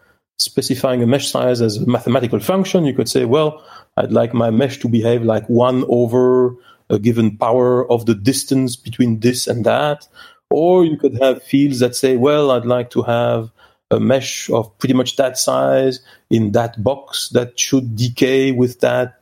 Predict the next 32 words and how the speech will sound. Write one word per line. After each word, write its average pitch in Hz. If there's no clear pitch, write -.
let's 117
say, 117
rate 131
when 117
you 113
go 117
away 113
from 120
the 117
box," 120
and 107
things 107
like -
that. -
So 117
there 127
are 127
a 101
whole 165
bunch 156
of 123
facilities 117
to 123
control 120
mesh 123
sizes. 120
One 165
of 165
the 160
most 156
interesting 185
ones 170